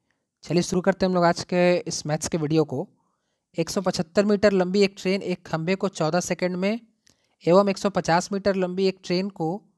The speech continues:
जो छत्तीस किलोमीटर प्रति घंटा की चाल से उसी दिशा में जा रही है,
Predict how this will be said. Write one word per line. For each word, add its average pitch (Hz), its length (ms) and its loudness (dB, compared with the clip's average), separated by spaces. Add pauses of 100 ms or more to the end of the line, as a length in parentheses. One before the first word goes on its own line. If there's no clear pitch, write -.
(420)
जो 180 260 2
छत्तीस - 480 -4
किलोमीटर 208 420 0
प्रति 196 300 -2
घंटा 175 260 2
की 190 140 -2
चाल 165 220 2
से - 220 -4
उसी 185 220 -6
दिशा 185 260 0
में 165 100 -2
जा 135 160 -2
रही 123 200 -6
है, 143 200 -2